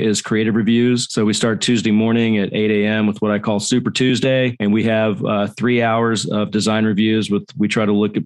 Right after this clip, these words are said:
basically all the work that's in the studio at that point. And the whole team goes through it. And we're just looking at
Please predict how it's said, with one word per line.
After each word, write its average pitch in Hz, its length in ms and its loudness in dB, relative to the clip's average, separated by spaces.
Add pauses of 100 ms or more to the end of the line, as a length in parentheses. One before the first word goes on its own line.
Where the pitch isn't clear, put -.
basically 110 440 0
all 101 120 2
the 101 80 0
work 101 240 -2
that's - 180 -2
in 104 120 2
the 95 60 2
studio 104 440 0
at 95 80 -2
that 95 200 -2
point. 110 280 0
And 92 120 0
the 101 60 0
whole 107 160 0
team 110 260 2
goes 104 260 0
through 123 280 0
it. 87 100 -4
And 95 80 2
we're 98 100 0
just 95 200 -2
looking 101 300 0
at 92 100 -2